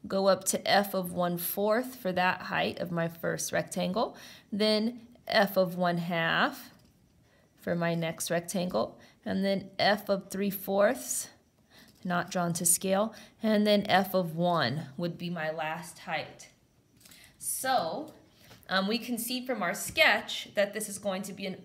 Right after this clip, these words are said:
overestimate of our area, but let's go ahead and calculate it.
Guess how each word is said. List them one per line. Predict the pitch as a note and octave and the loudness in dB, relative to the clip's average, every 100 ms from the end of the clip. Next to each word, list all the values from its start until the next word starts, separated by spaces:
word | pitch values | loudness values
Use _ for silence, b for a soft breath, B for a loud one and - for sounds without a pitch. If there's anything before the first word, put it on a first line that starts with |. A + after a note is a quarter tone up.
| - | -4
overestimate | E3+ A#3 G3+ F#3 - D#3+ - - F3 A#3 D#4 - b b b b _ | -2 -2 -2 -4 -4 -6 -6 -12 -6 -6 -6 -16 b b b b _
of | E3+ F3 E3+ E3+ - | 4 4 2 -4 -8
our | E3+ D#3+ D#3 D#3 | -8 -4 -4 -6
area, | E3 D3+ D#3 E3 C4+ | -8 -6 -4 -2 -2
but | - - | -4 -6
let's | F3 F3 | -4 -4
go | F3 | -4
ahead | F3 D#3+ | -2 -4
and | E3 | -6
calculate | D#3+ D3+ E3+ E3+ F#3 | -8 -6 0 0 2
it. | B3 | -2